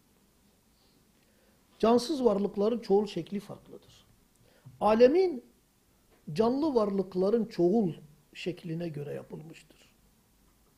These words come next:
Ama cansızlar ve akıl sahibi olmayan varlıklar sayıca bizden çok daha fazladır. Biz insanlardan, meleklerden, hadi cinleri de katalım, bizden çok daha fazladır.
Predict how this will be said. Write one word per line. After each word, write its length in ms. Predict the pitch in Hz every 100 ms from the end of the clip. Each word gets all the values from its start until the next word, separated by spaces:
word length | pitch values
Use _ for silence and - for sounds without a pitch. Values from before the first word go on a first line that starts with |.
| _ _ _ _ _ _ _ _ _ _ _ _ _ _ _ _ _ _ _ _ _ _ _ _
Ama 440 | 220 330 311 - - _ _ - - - _ _ _ _ _ _ -
cansızlar 760 | 175 220 - 233 262 302 240 392 -
ve 60 | 220
akıl 300 | 214 214 269
sahibi 380 | 254 226 233
olmayan 460 | 262 285 277 240 196
varlıklar 500 | 240 269 277 254 185
sayıca 500 | - 165 247 233 180
bizden 300 | 175 160 202
çok 280 | - 269 240
daha 200 | 240 143
fazladır. 680 | - - - 120 - - _ -
Biz 160 | 185 180
insanlardan, 640 | 170 180 175 170 160 170
meleklerden, 760 | 175 180 170 - 175 160 160 190 - - -
hadi 240 | 180 180
cinleri 400 | 175 190 175 180
de 120 | 160
katalım, 380 | - - 143 202
bizden 240 | 208 262
çok 280 | 269 349 349
daha 180 | - -
fazladır. 580 | - - - - -